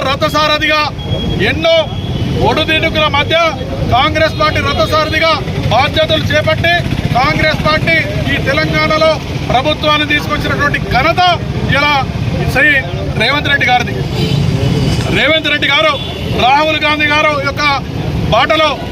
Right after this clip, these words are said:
సోనియా గాంధీ గారి యొక్క ఆదేశాల ప్రకారం, మల్లికార్జున ఖర్గే గారి యొక్క ఆదేశాల ప్రకారం ఈ రాష్ట్రంలో బడుగు బలహీన వర్గాలకు కానీ, కాంగ్రెస్ పార్టీ ఇచ్చినటువంటి ఏదైతే ఆరు గ్యారంటీలు ఉన్నాయో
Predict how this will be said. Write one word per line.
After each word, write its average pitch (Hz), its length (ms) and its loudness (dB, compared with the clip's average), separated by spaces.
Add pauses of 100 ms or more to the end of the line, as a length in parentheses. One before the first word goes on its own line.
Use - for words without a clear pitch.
(140)
సోనియా 311 400 2
గాంధీ 302 280 0
గారి 294 220 0
యొక్క 277 140 -2 (120)
ఆదేశాల 294 440 0
ప్రకారం, 262 340 2 (420)
మల్లికార్జున 311 580 0
ఖర్గే 302 200 2
గారి 302 160 0
యొక్క 302 140 0 (440)
ఆదేశాల 311 380 2 (100)
ప్రకారం 311 340 2 (380)
ఈ - 20 2 (140)
రాష్ట్రంలో 320 520 2 (360)
బడుగు 302 340 2
బలహీన 294 340 2
వర్గాలకు 302 440 0
కానీ, 320 200 2 (380)
కాంగ్రెస్ 302 480 0
పార్టీ 311 240 0
ఇచ్చినటువంటి 302 460 0 (160)
ఏదైతే 302 280 2 (160)
ఆరు 302 220 0
గ్యారంటీలు 294 480 0
ఉన్నాయో 254 200 0